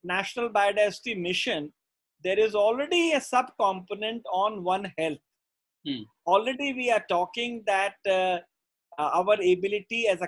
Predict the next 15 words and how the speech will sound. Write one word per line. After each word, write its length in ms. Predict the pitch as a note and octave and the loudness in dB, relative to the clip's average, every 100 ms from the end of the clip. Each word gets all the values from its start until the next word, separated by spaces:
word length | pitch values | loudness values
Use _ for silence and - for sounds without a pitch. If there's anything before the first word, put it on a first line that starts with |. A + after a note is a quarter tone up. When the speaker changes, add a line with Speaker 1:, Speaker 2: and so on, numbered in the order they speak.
| - | -4
Speaker 1:
country 540 | E3 F3 F#3+ A#3 C4 _ _ _ | -6 -6 -6 -4 -6 _ _ _
to 120 | F#3+ E3 | -6 -2
deal 320 | F3 G3+ A3 G3+ | -4 -4 -4 -2
with 160 | G3+ F#3 | -4 -4
these 260 | F#3+ F#3+ - | -8 -8 -6
pandemics, 600 | E3 F3 G3 A3 A#3+ - - | -4 -2 -2 -2 -6 -8 -6
which 180 | F3 F3+ | -6 -4
will 160 | F#3 F#3 | -4 -4
come 280 | F3+ F#3+ G3+ - - | -2 -4 -4 -14 -8
again 440 | D#3 D#3+ F3 G3 G3 | -6 -2 -2 -4 -4
and 120 | F#3 | -4
again 460 | D#3+ F3+ F#3+ G#3 G3 _ _ - | -4 -4 -4 -6 -14 _ _ -10
in 160 | F3 | -4
whatever 440 | D#3+ E3+ F#3+ G3+ G3 | -2 -2 -2 -4 -4
frequency, 800 | F3 F3+ F3+ G#3 G3+ A#3 B3 | -4 -4 -4 -8 -6 -6 -6